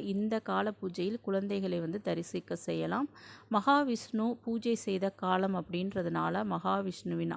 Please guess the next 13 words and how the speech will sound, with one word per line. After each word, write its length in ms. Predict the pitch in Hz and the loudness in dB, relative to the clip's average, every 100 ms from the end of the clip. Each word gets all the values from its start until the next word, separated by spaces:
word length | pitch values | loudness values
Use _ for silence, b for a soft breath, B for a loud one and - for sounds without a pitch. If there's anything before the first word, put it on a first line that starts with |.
| 165 | 0
அருளும் 420 | 165 185 190 240 349 B - _ - | 0 2 2 0 0 B -20 _ 2
அவரின் 340 | 220 226 247 254 - | 4 6 4 4 4
திருமார்பில் 680 | 262 277 233 226 226 226 220 190 | 4 6 6 4 2 2 2 0
எப்போதும் 500 | - 226 226 240 226 | 2 4 4 4 4
நிரந்தரமாக 680 | 202 214 208 208 208 220 226 | 2 2 0 2 2 2 0
குடியிருக்கும் 580 | 190 196 196 196 208 208 - | 2 2 2 -2 -4 -4 -2
அந்த 160 | 170 175 175 | -2 0 -2
மகாலட்சுமியின் 840 | 175 214 226 196 - 196 190 185 | 2 2 2 0 -4 -4 -2 0
அருளும் 320 | 175 180 226 - | -2 -2 -2 0
பரிபூரணமாக 1040 | 190 202 226 226 220 190 175 175 180 226 247 | 0 0 -2 -2 -2 -2 -2 -2 0 0 0
உங்களுக்கு 360 | 185 175 170 170 170 | 0 -2 -2 -4 -4
வந்து 200 | 180 208 | -2 -4
கிடைக்கும். 480 | - 175 170 - 269 | -2 -2 0 0 0